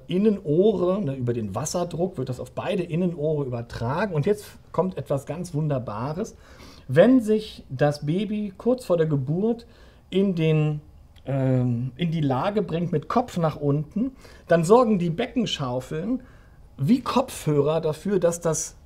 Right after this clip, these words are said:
Baby jetzt sozusagen über beide, äh, Beckenschaufeln die Stimme der Mutter verstärkt hört. Es hört im Grunde Stereo-Kopfhörer. Warum gehe ich da so drauf ein? Weil es wichtig ist, einfach zu verstehen, dass in dieser Zeit der Schwangerschaft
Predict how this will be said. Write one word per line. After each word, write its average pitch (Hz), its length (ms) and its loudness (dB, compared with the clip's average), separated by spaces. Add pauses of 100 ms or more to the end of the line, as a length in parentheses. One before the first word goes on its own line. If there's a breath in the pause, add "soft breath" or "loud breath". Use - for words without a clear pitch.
(160)
Baby 175 400 -2
jetzt 185 400 -4
sozusagen 170 800 -4
über 160 240 2
beide, 190 600 0 (220)
äh, 139 140 0
Beckenschaufeln 165 880 -2
die 139 100 -2
Stimme 180 320 -2
der 151 120 2
Mutter 143 280 -2
verstärkt - 560 -8
hört. - 160 -10
Es - 160 -10
hört 165 160 -4
im 139 140 -6
Grunde 131 340 0 (400 loud breath)
Stereo-Kopfhörer. 123 1120 -4 (1500 soft breath)
Warum 165 220 4
gehe 170 120 2
ich 175 100 0
da 156 100 2
so 147 100 -2
drauf 143 320 -4
ein? 156 280 -2
Weil 147 100 2
es 151 140 -2
wichtig 196 340 -2
ist, 147 120 -8
einfach 156 340 -2
zu - 100 -6
verstehen, 165 540 -2
dass 147 180 2
in 151 160 0
dieser 190 320 0
Zeit 156 380 -4
der 151 80 -2
Schwangerschaft 147 920 -4